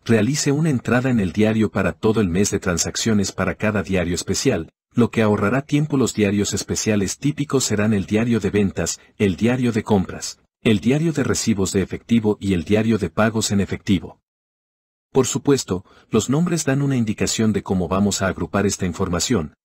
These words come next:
pero son un poco engañosos. El diario de ventas solo significa ventas a cuenta si realizamos ventas en efectivo. A pesar de que hicimos una venta, va a ir en el diario de recibos de caja,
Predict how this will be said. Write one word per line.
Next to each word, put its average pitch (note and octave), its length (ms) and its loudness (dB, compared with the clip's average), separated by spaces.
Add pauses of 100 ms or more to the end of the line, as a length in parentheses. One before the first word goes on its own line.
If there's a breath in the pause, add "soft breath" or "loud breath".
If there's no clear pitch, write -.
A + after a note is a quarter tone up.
(160)
pero G#2 180 2
son B2+ 240 0
un B2+ 120 -2
poco C3+ 280 -2
engañosos. G2 720 -2 (960)
El A2 180 2
diario E3 320 0
de C3+ 100 0
ventas F#2+ 360 -2
solo B2+ 220 0
significa F#2+ 600 -4
ventas G2 400 0
a F2+ 80 -4
cuenta A2+ 320 -2
si G#2 180 -2
realizamos F#2+ 640 -2
ventas A#2 420 -2
en G#2 100 2
efectivo. F#2+ 440 -2
A A2+ 120 0
pesar D#3+ 320 0
de F3 120 -2
que C3 120 0
hicimos B2+ 420 -2
una D3+ 160 0
venta, G#2 380 -2 (240 soft breath)
va G#2 140 4
a A2 80 2
ir B2+ 140 2
en A#2 120 2
el F#2 100 0
diario G2+ 320 2
de F#2 100 -2
recibos F#2 440 -2
de F#2 100 -6
caja, A#2 380 -4